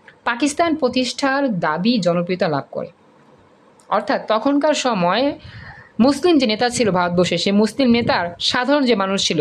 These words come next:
এটা কি হতে পারে? হিন্দু, বৌদ্ধ, খ্রিস্টান সবই হতে পারে। এই সাধারণ মানুষের মধ্যে একটা চিন্তা ছিল যে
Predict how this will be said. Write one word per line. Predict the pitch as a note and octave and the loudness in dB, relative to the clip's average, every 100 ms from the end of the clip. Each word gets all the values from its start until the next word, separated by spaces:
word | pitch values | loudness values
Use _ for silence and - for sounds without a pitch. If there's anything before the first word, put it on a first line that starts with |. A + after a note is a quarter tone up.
| F3 | 0
এটা | F#3 G#3+ | 0 0
কি | G3+ A#3 | 2 0
হতে | A3+ | 2
পারে? | F3+ D#3+ | 0 0
হিন্দু, | F#3 G3 G3 | 0 0 0
বৌদ্ধ, | F3 F3+ F3 F3+ | 2 0 0 -2
খ্রিস্টান | F#3 F3 F3 E3 | -2 -2 -4 -4
সবই | G#3 G3 | -2 0
হতে | D#3+ | 0
পারে। | D3 C3+ - - - | -2 -4 -10 -20 -6
এই | C4+ | -2
সাধারণ | C#4 C4 C4+ | 0 0 0
মানুষের | C4+ C4+ D4 | 2 2 2
মধ্যে | C#4 C4+ G#3 C4+ - - - | 2 2 0 -2 -4 -18 -6
একটা | F#3 - A3+ A3 G#3 G#3 _ _ | -6 -2 0 0 -2 -8 _ _
চিন্তা | - C#4+ D#4+ | -2 0 2
ছিল | C4+ A#3 F3 E3+ | 2 0 0 0
যে | F#3 | 0